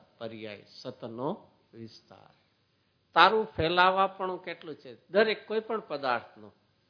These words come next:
એનું ફેલાવાપણું કેટલું છે? કે દ્રવ્ય રૂપે સત એટલે હોવાપણું છે,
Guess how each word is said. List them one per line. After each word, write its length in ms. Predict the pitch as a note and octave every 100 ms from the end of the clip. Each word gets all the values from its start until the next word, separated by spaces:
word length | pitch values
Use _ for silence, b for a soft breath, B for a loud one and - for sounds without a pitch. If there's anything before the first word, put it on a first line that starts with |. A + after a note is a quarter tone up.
| _ -
એનું 200 | D#3+ F3
ફેલાવાપણું 880 | D#3 E3 F3 F#3 F3+ F#3 F#3 F3+ E3+
કેટલું 280 | F#3 F3+ D#3+
છે? 180 | B2 A2 _ _ _ _ _
કે 100 | C#3
દ્રવ્ય 480 | A#2 A#2 C3 C#3+ D#3+
રૂપે 400 | D#3 D#3 E3+ D#3+
સત 320 | - D#3+ D#3
એટલે 240 | C#3 C#3+ B2+
હોવાપણું 760 | A#2 B2 C#3 C#3 - D3 D3+
છે, 240 | D3 E3